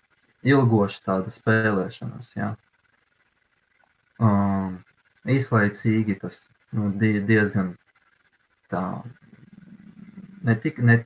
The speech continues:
to, kā ir sarežģīti, ja, bet vairāk ir to, tas, ka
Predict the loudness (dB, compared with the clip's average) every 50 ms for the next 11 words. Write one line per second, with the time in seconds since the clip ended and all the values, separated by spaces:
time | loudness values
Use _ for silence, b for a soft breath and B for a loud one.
0 | _ -2 0 2 2 2 0 2 2 2 2 0 0 0 0 2 2 2 0 -2
1 | -6 -6 -6 -8 -8 -8 _ -8 -4 -2 -2 -2 -2 -2 -4 -4 -6 -6 -6 -4
2 | -2 -2 -2 -2 -4 -6 -10 -10 -8 -8 -8 -6 -4 -2 -2 -2 -2 -4 b b
3 | b b b b b b b _ 0 2 2 2 0 -4 -6 -4 -4 -4